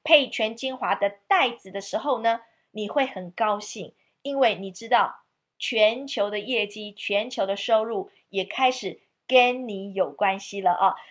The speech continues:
所以呢，我想这就是一个非常新鲜，但是已经被证实的一个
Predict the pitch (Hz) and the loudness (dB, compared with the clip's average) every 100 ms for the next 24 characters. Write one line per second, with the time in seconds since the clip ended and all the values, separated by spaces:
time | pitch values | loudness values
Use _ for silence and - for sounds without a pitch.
0 | - - 302 285 262 277 277 208 202 262 | -8 4 6 6 4 4 2 0 2 0
1 | 262 254 196 - 214 - 262 269 262 208 | 0 -4 -4 0 0 2 0 0 -2 -4
2 | 220 - - - 285 285 277 277 269 294 | -6 -16 -16 -10 -8 -8 -4 0 0 -2
3 | _ - 262 254 262 202 233 247 262 233 | _ 4 4 4 -4 -8 -12 -4 -2 -2
4 | - 403 277 - - 196 214 220 214 190 | -2 0 0 -2 -4 -2 -2 0 2 2